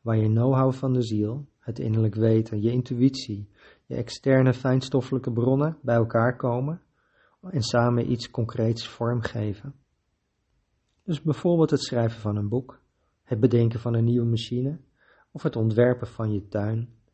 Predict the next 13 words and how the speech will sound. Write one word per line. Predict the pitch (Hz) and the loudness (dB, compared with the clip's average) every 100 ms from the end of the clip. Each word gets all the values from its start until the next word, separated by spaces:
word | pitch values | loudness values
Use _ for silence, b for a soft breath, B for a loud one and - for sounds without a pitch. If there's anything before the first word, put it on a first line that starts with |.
| _ | _
zijn | - 117 | -8 -6
voorbeelden | 110 120 120 113 113 107 | -2 0 2 4 2 2
van | - 110 | 0 -6
creatie. | - 110 107 104 101 - 117 - _ _ _ _ _ _ _ _ _ b b b b | -4 -2 -2 -2 -6 -10 -18 -18 _ _ _ _ _ _ _ _ _ b b b b
Misschien | 131 - 135 | -2 2 4
wel | 135 127 | 6 4
het | 120 117 | 2 0
belangrijkste | 110 113 113 113 - | -2 0 0 -2 -8
proces | - 113 - - 104 - | -10 -8 -8 -8 -10 -8
in | 104 | -8
ons | 104 | -6
hele | 110 110 107 | -6 -4 -2
leven. | 107 110 110 - | -2 -2 -4 -10